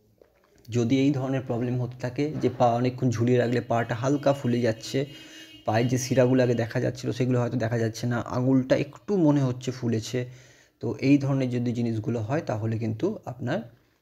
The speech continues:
কিডনির যে টেস্ট আছে সেগুলো কিন্তু আপনাকে করিয়ে নেওয়া উচিত। টি-, কিডনি টেস্টগুলোর মধ্যে mainly কিন্তু আল্ট্রাসোনোগ্রাফি আছে, যেটা আপনি দু তিন বছর অন্তর অন্তর করাতে পারেন। ইউএসজিটা যদি করিয়ে নেন, তাহলে কিন্তু আপনি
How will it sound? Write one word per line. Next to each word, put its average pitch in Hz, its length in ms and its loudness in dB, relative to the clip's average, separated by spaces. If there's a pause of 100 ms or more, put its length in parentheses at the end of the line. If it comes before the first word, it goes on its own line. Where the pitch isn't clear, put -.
(200)
কিডনির 113 400 0 (380)
যে 117 180 0 (220)
টেস্ট 135 240 0
আছে - 220 -4
সেগুলো 113 340 -2
কিন্তু 110 280 -6
আপনাকে - 320 -6
করিয়ে 113 340 2
নেওয়া 107 260 0
উচিত। 107 240 -10 (180)
টি-, 110 340 -6
কিডনি 123 240 -2
টেস্টগুলোর 127 460 0
মধ্যে 127 260 0
mainly 123 360 0
কিন্তু 131 280 -2
আল্ট্রাসোনোগ্রাফি 120 840 -2
আছে, 117 200 -6
যেটা 117 200 0
আপনি 120 140 2
দু 113 160 -2
তিন 123 200 -2
বছর 117 260 0
অন্তর 113 280 0
অন্তর 113 240 -2
করাতে 113 280 -2
পারেন। 127 260 0 (480)
ইউএসজিটা 113 580 2
যদি 113 240 -2
করিয়ে 113 320 0
নেন, 160 160 -2
তাহলে 113 320 -2
কিন্তু 113 260 -4
আপনি 107 360 -2